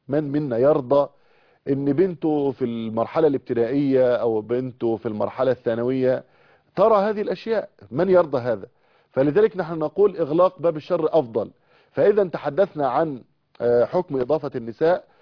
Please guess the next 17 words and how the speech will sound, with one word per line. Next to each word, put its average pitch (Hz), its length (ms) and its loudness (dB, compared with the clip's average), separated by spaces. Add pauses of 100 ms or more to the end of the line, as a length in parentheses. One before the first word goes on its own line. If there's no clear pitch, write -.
(140)
حكم 147 380 -6
متابعة 131 440 -2
النساء، 123 500 -2
طيب 117 200 -4 (420)
هناك 165 340 0
بقي 175 340 0
حكم 175 340 -4
وهو 156 400 0
حكم 185 360 -2
الدردشة 135 640 -2
مع 131 200 -2
النساء 123 420 -4
على 127 160 4
الخاص 160 460 0 (340)
دون 165 460 2
وجه 147 360 4
شرعي. 101 420 -4